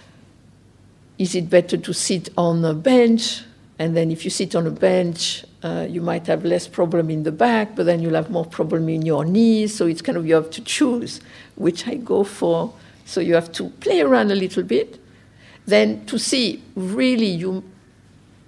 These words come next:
what is important in terms of the sitting, the, the sensation is,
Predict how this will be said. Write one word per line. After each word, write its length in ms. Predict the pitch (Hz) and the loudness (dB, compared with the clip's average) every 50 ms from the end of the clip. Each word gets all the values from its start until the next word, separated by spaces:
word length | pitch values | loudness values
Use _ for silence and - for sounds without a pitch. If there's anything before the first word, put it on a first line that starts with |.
| _ _ _ - - - - - _ _ _ _ _ _ _ _ _ _ - - - - - - - - | _ _ _ -20 -20 -20 -20 -20 _ _ _ _ _ _ _ _ _ _ -20 -20 -20 -20 -20 -20 -20 -8
what 240 | - 202 254 269 269 | 4 6 6 6 6
is 140 | 269 269 285 | 4 0 2
important 500 | 285 277 285 269 262 - - 208 185 - | 2 4 4 4 4 4 2 0 0 -2
in 160 | 180 190 190 | -4 -4 -4
terms 240 | - - 202 196 190 | -2 -2 0 0 0
of 180 | 185 185 180 175 | 0 -2 -2 -2
the 120 | 180 180 | -4 -4
sitting, 600 | - - - - 247 226 - - - 175 175 165 | -4 -4 -4 -4 -6 -4 -4 -4 -4 -4 -4 -4
the, 80 | 165 170 | -4 -4
the 360 | 165 160 - 165 180 - 165 | -4 -4 -4 -6 -8 -8 -10
sensation 880 | 160 - - 165 170 175 165 - - 302 285 262 254 - - - 170 165 | -8 -6 -6 -6 -6 -6 -8 -4 -2 0 0 0 0 0 0 0 0 0
is, 260 | 165 165 160 - - | 0 -2 -4 -6 -10